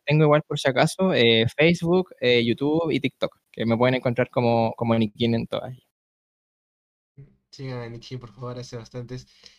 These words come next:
Speaker 2: Él, él hace más streams de, de, de Just Dance que, que yo.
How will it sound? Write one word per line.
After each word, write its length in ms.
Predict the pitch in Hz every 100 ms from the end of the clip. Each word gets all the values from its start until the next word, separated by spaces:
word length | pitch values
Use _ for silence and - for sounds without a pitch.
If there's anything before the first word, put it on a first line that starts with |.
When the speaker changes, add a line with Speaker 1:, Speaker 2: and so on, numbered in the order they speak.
| _
Speaker 2:
Él, 180 | 190 202
él 140 | 196 196
hace 320 | 208 208 202
más 240 | 196 165 165
streams 440 | 190 175 165 156
de, 260 | 151 143 135
de, 340 | 131 123 120
de 200 | 120 120
Just 120 | 123 131
Dance 340 | 135 135 135
que, 360 | - 117 107 101
que 160 | 107
yo. 240 | 107 101